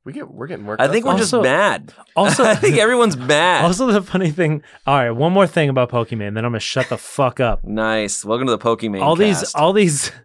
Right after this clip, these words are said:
Speaker 3: <laughs> all these people who I'm assuming is, like, young guys that have never woken up next to another female before, share this n-, no makeup picture of Pokimane like they're fucking checkmating her. Like, "Oh, but look at her without makeup. She's ugly."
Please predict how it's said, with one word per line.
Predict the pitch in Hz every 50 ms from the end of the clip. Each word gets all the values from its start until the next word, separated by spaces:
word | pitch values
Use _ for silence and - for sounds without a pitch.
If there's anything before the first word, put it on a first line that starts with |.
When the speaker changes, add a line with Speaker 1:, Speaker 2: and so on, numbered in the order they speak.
| _ _ -
Speaker 3:
<laughs> | 156 165 - - -
all | 123 190 196
these | 220 226 214 170 -
people | - - - 185 170 160 156 147
who | 139
I'm | 139 135 135 135 147
assuming | 151 - 269 247 220 202 185
is, | 170 160 127
like, | 143 139 135 131 113 - - _ _
young | - 143 127 123 127 123 123 123 120 113 110 - _ _ - 143
guys | 135 139 131 123 120 120 113 113
that | 123 113
have | 107 110
never | 120 120 117 107 117 113
woken | 104 113 120 113 - - 117 117
up | 113 110 - 120
next | 113 113 113 - - - -
to | 127 120 113 110 120 - -
another | 113 120 117 117 117 107 113 107
female | - - 123 120 117 110 107 107
before, | 101 107 98 - 110 104 101 101 98 - - - - - - - - - -
share | - - - - 165 165 180 185
this | 165 180 175 - -
n-, | 156 151 156 -
no | 139 143 143 143 147 156
makeup | 151 143 139 139 143 165 160 156 156
picture | - 160 160 147 - - 160 147
of | 131
Pokimane | 120 - 139 131 131 - 160 156 156 151 160 165 160 151
like | 139 131 110 -
they're | 131 127 123 117
fucking | 110 - 143 135 - 135 120 117
checkmating | - - - 147 131 - - 131 123 117 110 107 104 95
her. | 95 95 95 92 - _ _ -
Like, | 147 143 143 - -
"Oh, | 226 208 196 160 147
but | 139 151
look | 170 180 208 202 -
at | 196
her | 175 165
without | 160 147 165 147 143
makeup. | 151 160 180 190 180 - - 147 113
She's | - - 185 170 147 - _ _ _ _ -
ugly." | 226 233 233 190 202 185 175 160 143 135 127 120 107